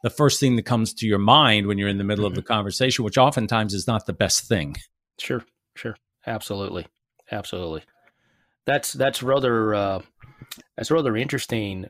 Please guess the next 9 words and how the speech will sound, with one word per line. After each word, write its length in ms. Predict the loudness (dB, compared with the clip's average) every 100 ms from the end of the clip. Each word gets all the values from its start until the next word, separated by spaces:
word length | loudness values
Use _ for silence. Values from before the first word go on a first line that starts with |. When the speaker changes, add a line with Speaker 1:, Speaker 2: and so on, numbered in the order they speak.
| -10
Speaker 2:
that 460 | -4 -2 -2 -4
the, 500 | -6 -4 -2 -6 -8 -10
the 100 | -10
correlation, 1040 | -4 -2 0 0 -2 -2 -6 -6 -8 -10 -14 _
uh, 340 | -8 -6 -6 -10
between 800 | -12 -12 -8 -6 -6 -6 -8 -14 _ _ _ _ _ _ _ _ _ _ -12
that 380 | -4 -2 -2 -4
traditional, 1000 | -6 -4 -2 -2 -2 -4 -4 -4 -6 -10 _ -8
um, 840 | -4 -4 -4 -6 -8 -8 -12 -16